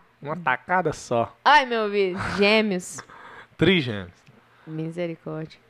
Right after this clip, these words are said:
Speaker 2: Mas é, então, eu acho que... Mas tem vezes que eu fico, cara, eu acho que eu não tô...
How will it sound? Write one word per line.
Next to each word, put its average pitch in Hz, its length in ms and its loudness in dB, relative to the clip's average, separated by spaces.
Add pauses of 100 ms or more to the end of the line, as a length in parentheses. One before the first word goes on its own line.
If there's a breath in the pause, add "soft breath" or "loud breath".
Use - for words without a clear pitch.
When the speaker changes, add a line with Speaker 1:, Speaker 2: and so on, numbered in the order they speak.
(600 soft breath)
Speaker 2:
Mas 202 300 -4
é, 254 240 2 (340)
então, 311 240 -6 (600)
eu 214 140 -2
acho 220 240 0
que... 247 600 -2 (380)
Mas 220 220 0
tem 294 160 2
vezes 247 140 4
que - 80 -6
eu 214 40 -2
fico, 208 160 -12
cara, 196 520 -6 (240)
eu 202 160 -2
acho 214 160 -2
que - 80 -6
eu - 40 4
não 233 120 0
tô... 233 160 -2